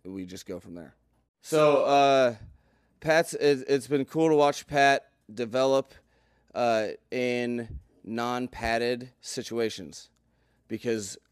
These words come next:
you, you got to see a player, uh, directly take, uh, technique training and drill work and apply it, um, in,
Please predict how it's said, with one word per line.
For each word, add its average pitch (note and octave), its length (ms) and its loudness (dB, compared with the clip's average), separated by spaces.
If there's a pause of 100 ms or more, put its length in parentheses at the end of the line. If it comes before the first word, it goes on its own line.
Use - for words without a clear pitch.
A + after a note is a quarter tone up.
(220)
you, A2+ 280 -6
you A2 140 -8
got A#2+ 240 -4
to G#2+ 80 -14
see A#2+ 420 -4
a A2 380 -2
player, A2+ 680 -2 (540)
uh, G#2 400 -2 (140)
directly C3 600 -2
take, - 580 -6 (640)
uh, G#2+ 440 -2
technique B2+ 480 -4 (200)
training A2+ 560 -4
and G2+ 140 -10
drill A2+ 320 0
work F#2 420 -8 (600)
and G#2 260 -6
apply A2+ 440 -4
it, A2+ 220 -2 (440)
um, G#2 460 -6
in, G#2+ 300 -6